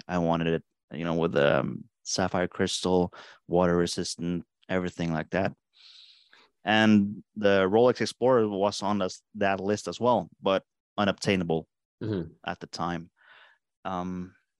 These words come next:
Speaker 1: and I started looking into the Railmaster because I already liked that watch, but I wanted it as a work watch, not as a, you know,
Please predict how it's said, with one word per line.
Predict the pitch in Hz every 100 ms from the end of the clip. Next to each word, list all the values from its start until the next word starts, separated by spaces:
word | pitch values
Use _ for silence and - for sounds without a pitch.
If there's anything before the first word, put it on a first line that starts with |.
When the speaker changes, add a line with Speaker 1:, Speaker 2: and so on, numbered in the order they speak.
| _ _ _ _ _ _
Speaker 1:
and | 92 98 95 95 87
I |
started | - 113 113
looking | 101 107 104 104
into | 104 104 98
the | 92
Railmaster | 90 120 139 104 87 - 90 113 - _ _
because | 92 98 98 -
I | 82 95
already | - 98 110 95 92
liked | 92 110 -
that | 87 87
watch, | 90 95 -
but | 98 - _
I | 98 107
wanted | 117 117 104
it | 101 -
as | 104
a | 98
work | 101 113 110
watch, | 101 - - - - _ _ -
not | 101 101 98 _ _ -
as | 98 92
a, | 78 69 -
you | 101
know, | 95